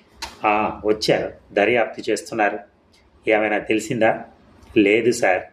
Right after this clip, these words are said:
శ్రీరామ్ని ఈ హోటల్లోంచి ఎలా బయటికి తీసుకెళ్లారో తెలియలేదు," అన్నాడు రాజు. "తెలుసుకుందాం పద," అన్నాడు యుగంధర్. "హలో యుగంధర్,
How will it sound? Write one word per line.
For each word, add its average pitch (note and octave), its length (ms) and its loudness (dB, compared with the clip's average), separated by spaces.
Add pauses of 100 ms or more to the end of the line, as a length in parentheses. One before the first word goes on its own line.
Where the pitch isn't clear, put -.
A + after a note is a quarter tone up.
శ్రీరామ్ని A2+ 640 0
ఈ A#2+ 220 -2
హోటల్లోంచి G#2+ 680 2
ఎలా G#2 160 2
బయటికి A2 360 -2
తీసుకెళ్లారో G2+ 600 0
తెలియలేదు," F#2+ 760 0 (140)
అన్నాడు F#2+ 380 0
రాజు. F#2+ 400 -2 (920)
"తెలుసుకుందాం A#2+ 600 2
పద," G#2 120 2 (360)
అన్నాడు G2+ 320 0
యుగంధర్. F#2 460 -4 (720)
"హలో D#3+ 400 4
యుగంధర్, A#2+ 600 0